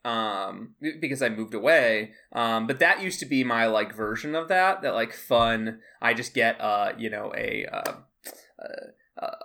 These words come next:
a blast of just different eras, different times, and, like, it's kind of fun to not really pay attention to the list beforehand, 'cause then at two A M you get a weird <laughs> surprise. Uh,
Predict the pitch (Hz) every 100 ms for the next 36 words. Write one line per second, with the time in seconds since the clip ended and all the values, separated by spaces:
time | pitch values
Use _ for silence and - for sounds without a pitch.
0 | - 131 131 156 147 143 127 113 - -
1 | 139 120 - 135 120 - - 131 156 165
2 | 160 143 139 139 131 131 131 131 - 131
3 | 117 117 117 120 120 123 117 113 113 -
4 | - 131 123 - 120 120 131 113 113 113
5 | 113 117 113 107 113 113 123 110 127 -
6 | - 120 120 135 165 190 190 139 131 127
7 | 123 120 123 - 139 120 113 117 127 123
8 | 123 110 113 120 139 131 123 165 - -
9 | - - - - 131 131 123 117